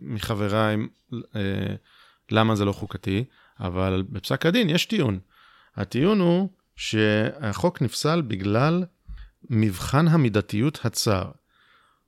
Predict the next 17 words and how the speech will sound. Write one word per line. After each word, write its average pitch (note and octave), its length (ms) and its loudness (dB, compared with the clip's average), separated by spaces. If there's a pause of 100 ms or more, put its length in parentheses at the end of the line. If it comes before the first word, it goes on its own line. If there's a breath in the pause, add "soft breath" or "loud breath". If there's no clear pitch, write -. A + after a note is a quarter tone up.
(180)
אוקיי? F3+ 360 0 (920)
מה C3 160 4
זה C3 120 4
אומר? E3+ 360 4 (120)
עוד C3 200 2
שנייה A#2+ 260 4
נרחיב, G2 520 0
אבל F#2+ 340 0
מבחן A#2 400 2
המידתי-, C#3 560 2
מידתיות B2 540 2
הצר E3 300 2
זה C3+ 140 4
הדבר A2+ 360 4
היחיד G#2 640 2
שהחוק A2+ 760 -2
נפסל C3+ 400 2